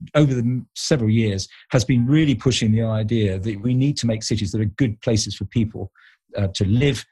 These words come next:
to meet, to enjoy, to thrive, and so on. And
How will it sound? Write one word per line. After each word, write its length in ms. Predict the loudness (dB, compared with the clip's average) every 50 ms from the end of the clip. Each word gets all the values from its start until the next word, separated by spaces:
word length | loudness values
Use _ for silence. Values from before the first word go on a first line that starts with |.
| _ _ _ -6
to 120 | -2 0 2
meet, 380 | 4 4 4 4 2 0 -2 -6 -6
to 140 | -4 -2 -2
enjoy, 540 | -2 -2 -2 0 0 0 2 2 2 0 -2
to 140 | -2 -6 -8
thrive, 540 | -6 -4 -2 0 0 0 0 -2 -4 -4 -4
and 140 | -4 -4 -2
so 260 | -2 -2 -2 -2 -4
on. 140 | -8 -10 -12 _ -20 -20 -12 _ 2
And 240 | 4 4 4 2